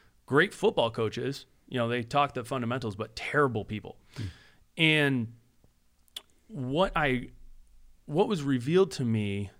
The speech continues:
Speaker 1: is that the coach is one of the most influential relationships outside of the home.
Speaker 2: Hmm.
Speaker 1: Like, if you've ever played organized sports, you can probably reminisce and think back.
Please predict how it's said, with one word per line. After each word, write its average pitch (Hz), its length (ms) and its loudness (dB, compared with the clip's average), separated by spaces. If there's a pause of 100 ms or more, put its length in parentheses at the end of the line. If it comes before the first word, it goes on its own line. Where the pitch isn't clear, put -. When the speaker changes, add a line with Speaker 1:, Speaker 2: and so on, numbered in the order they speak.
(300)
Speaker 1:
is 127 260 0
that 123 400 -2
the 120 120 -4
coach 156 520 -2
is 131 140 -4
one 135 120 0
of 123 60 0
the 117 60 2
most 110 300 0
influential 131 560 -4
relationships 104 640 -4
outside 101 340 -4
of 95 60 -8
the 95 80 -8
home. - 260 -12 (240)
Speaker 2:
Hmm. 117 180 -2 (800)
Speaker 1:
Like, 135 240 -2 (300)
if 131 160 -4
you've 180 160 0
ever 160 180 4
played 165 200 2
organized 147 360 2
sports, 101 380 -6 (920)
you 143 280 -4
can 170 160 -2
probably 175 360 2 (140)
reminisce 131 540 0
and 113 100 -4
think 120 180 -4
back. 113 300 0